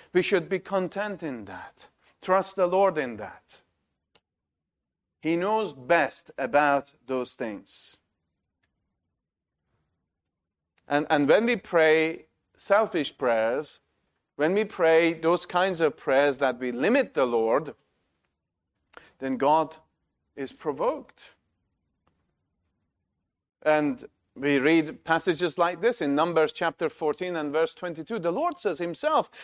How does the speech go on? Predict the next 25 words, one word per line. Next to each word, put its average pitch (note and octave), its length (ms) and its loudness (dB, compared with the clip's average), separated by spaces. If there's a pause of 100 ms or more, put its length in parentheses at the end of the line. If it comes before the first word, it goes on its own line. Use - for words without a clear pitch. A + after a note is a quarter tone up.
"They A#3+ 160 6
have B3 240 0
tempted E4+ 560 -2
me B3+ 180 0
these G#3+ 300 -2
ten B3+ 320 -4
times," D#4+ 720 -2 (840)
he E4 120 0
says. - 640 0 (880)
"I-, C4 140 4
instead C4 360 4
of C#4 380 4 (380)
wanting F#3 580 2
my C#4 220 4
will, B3 420 2 (1160)
they E3 80 2
have D3+ 180 0
ten D#4 260 4
times F#3+ 400 2
asked G3+ 260 0
for E3+ 140 0
the C3+ 140 2
things G3+ 240 -2
they G#3 220 4
want. A#2 500 -4